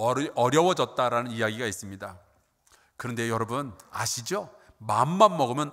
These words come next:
얼마든지 만날 수 있어요. 점심시간에 우리 교회 근처 국밥집 가잖아요. 사람이 꽉 차서 줄 서서 기다려야 돼요.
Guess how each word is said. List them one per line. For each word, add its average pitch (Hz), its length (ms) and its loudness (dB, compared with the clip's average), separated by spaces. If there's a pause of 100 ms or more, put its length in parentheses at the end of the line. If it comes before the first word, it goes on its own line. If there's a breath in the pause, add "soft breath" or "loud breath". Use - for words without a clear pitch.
(120)
얼마든지 214 540 4
만날 113 280 -2
수 117 140 -12
있어요. 90 420 -16 (600 soft breath)
점심시간에 151 840 0 (200 loud breath)
우리 147 140 -4
교회 151 260 2
근처 143 280 -4
국밥집 151 500 -4
가잖아요. 135 480 -2 (260 loud breath)
사람이 190 440 -2
꽉 190 180 4
차서 175 260 -6
줄 185 200 -6
서서 185 180 -8
기다려야 120 440 -8
돼요. 101 300 -16